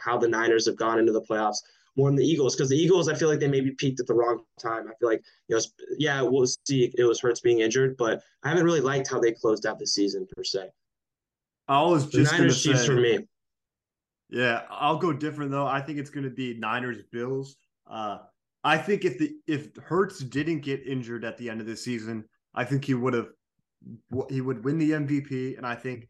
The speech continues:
Speaker 2: the Eagles would be my
Speaker 1: Agreed.
Speaker 2: pick to win the Super Bowl. But I think now that he got injured, they're a little bit out of their
Speaker 1: And Lane
Speaker 2: mojo.
Speaker 1: Johnson.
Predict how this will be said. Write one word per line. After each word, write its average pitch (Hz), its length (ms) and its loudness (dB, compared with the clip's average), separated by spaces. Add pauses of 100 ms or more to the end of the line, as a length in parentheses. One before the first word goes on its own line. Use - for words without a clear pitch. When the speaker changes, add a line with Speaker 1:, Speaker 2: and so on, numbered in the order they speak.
(120)
Speaker 2:
the 135 120 -8
Eagles 127 380 -6
would 117 100 -2
be 110 80 4
my 101 60 6 (100)
Speaker 1:
Agreed. 101 120 -4
Speaker 2:
pick 113 180 -10
to 117 80 -8
win 117 140 -4
the 107 100 -6
Super 113 280 -8
Bowl. 95 340 -12 (280)
But 123 300 -2 (180)
I 120 120 -2
think 151 300 -2 (180)
now 127 240 4
that 156 100 2
he 170 60 2
got 156 240 2
injured, 135 500 0 (240)
they're 123 100 -6
a 127 40 -4
little 135 140 -2
bit 131 120 -6
out 135 180 0
of 135 40 -4
their 160 200 2
Speaker 1:
And 175 120 4
Lane 170 200 4
Speaker 2:
mojo. 143 60 4
Speaker 1:
Johnson. 139 520 2